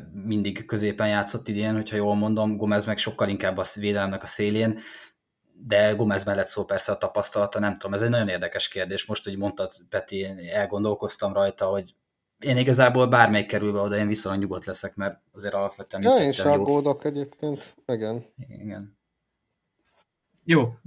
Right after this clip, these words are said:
Speaker 3: hát, öm, akarunk még valamiről beszélni?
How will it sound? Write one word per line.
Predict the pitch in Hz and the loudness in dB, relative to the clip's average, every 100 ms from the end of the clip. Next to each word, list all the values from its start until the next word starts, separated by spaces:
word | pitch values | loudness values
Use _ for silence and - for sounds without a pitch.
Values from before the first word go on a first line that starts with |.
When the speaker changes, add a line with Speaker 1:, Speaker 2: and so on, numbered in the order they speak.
| 170 - | -18 -14
Speaker 3:
hát, | - 143 147 | -2 0 2
öm, | 170 160 165 170 _ _ _ _ _ _ _ _ _ _ _ _ - - - | 2 4 2 -2 _ _ _ _ _ _ _ _ _ _ _ _ -16 -16 -10
akarunk | 120 135 139 | -4 0 0
még | 143 127 | 0 0
valamiről | 131 127 123 | 0 0 0
beszélni? | 123 127 - 123 113 107 | 0 -2 0 0 -2 -4